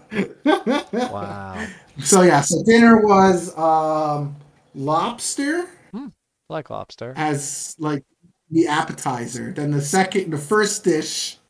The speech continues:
Speaker 1: was, um,
Speaker 2: Gotta have
Speaker 1: shrimp
Speaker 2: steak.
Speaker 1: risotto.
Speaker 2: Shrimp risotto is good.
Speaker 1: <clears throat>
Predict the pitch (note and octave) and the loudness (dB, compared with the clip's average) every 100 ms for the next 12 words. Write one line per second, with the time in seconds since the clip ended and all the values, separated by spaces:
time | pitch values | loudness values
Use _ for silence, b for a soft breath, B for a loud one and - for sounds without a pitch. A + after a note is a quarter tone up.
0 | _ _ _ _ - D#3+ D#3 D3 C#3 C3+ | _ _ _ _ -4 0 2 2 2 0
1 | - - C#3+ C3+ C3 B2+ A#2+ B2 - - | -4 -6 -2 -2 -2 -4 -6 -10 -12 -16
2 | _ _ _ F3+ F3 F3+ F#3+ F#3+ E3+ C#3+ | _ _ _ -4 0 4 2 2 0 0
3 | D3 D3 C#3+ - - - _ _ _ _ | 0 0 0 -4 -16 -20 _ _ _ _
4 | _ - B3+ D#4+ C4 B3 G#3+ C#3 C3 A#2 | _ -6 -4 -4 0 2 2 -2 -4 -6
5 | - G3 D3 - | -2 0 0 -2